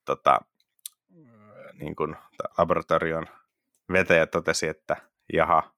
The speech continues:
pitää keksiä jotain muuta. Mut tää on niin kuin autoista kiinnostuneille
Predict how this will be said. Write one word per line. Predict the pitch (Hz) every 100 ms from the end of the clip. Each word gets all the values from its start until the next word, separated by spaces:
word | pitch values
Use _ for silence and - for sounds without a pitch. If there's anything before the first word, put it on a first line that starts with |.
| _
pitää | 87 78 80
keksiä | 80 - 80
jotain | 80 85
muuta. | 98 95 80 - - - - - - _ _ _ _ _ -
Mut | 113 107 - - _ _ _ _ _ _ _ _ -
tää | 120
on | 123 127 127 123 123 - _ _ -
niin | 123
kuin | 120
autoista | 151 175 - 107 104 -
kiinnostuneille | - 127 113 98 - 92 85 80 82 85